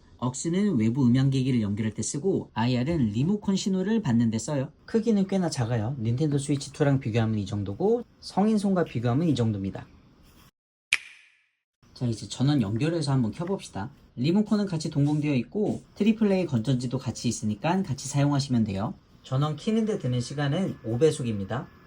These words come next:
약 이십일 초가 걸리네요. 밝기는 육백 안시로 왼쪽이 야간에 불 킨 상태로 본 거, 오른쪽이 불 끈 상태로 본 것입니다. 직접 보면 불 킨 상태로도 꽤 볼만합니다만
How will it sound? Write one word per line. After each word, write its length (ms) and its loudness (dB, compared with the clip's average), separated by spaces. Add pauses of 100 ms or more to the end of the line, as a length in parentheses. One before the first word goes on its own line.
(180)
약 260 -4
이십일 440 -4
초가 340 -2
걸리네요. 480 -6 (1700)
밝기는 480 0
육백 300 0
안시로 380 0
왼쪽이 540 0
야간에 400 0
불 220 -6
킨 160 0
상태로 340 0
본 140 -4
거, 180 -6 (160)
오른쪽이 520 -2
불 240 -6
끈 160 2
상태로 360 0
본 140 -6
것입니다. 420 -8 (360)
직접 280 -2
보면 320 2
불 160 -2
킨 140 0
상태로도 540 -2
꽤 160 4
볼만합니다만 880 0